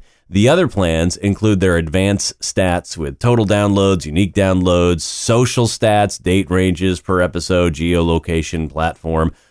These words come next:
all sorts of stuff, everything you need to know about who's listening. Monetization options.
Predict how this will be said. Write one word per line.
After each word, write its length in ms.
all 260
sorts 300
of 80
stuff, 240
everything 320
you 80
need 200
to 60
know 320
about 320
who's 240
listening. 440
Monetization 1080
options. 720